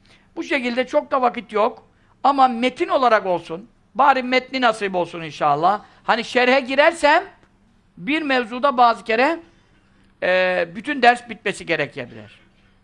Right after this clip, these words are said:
Ya bir mevzuda. E, biliyorsunuz bu Miraç dersini ben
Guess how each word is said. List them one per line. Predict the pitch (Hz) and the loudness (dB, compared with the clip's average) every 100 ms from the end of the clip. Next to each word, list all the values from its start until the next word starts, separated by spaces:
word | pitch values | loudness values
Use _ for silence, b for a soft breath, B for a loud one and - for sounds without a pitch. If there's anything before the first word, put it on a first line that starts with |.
| _ | _
Ya | 143 135 | -6 -6
bir | 196 | -4
mevzuda. | 208 165 127 135 113 101 _ _ _ _ _ | -2 -2 -4 -16 -18 -20 _ _ _ _ _
E, | 156 | -12
biliyorsunuz | 214 220 185 175 160 | -2 -2 -2 -10 -10
bu | 180 180 170 | -8 -8 -8
Miraç | 175 180 190 190 | -8 -2 -2 0
dersini | 180 170 185 185 | -2 -2 -8 -6
ben | 190 | -6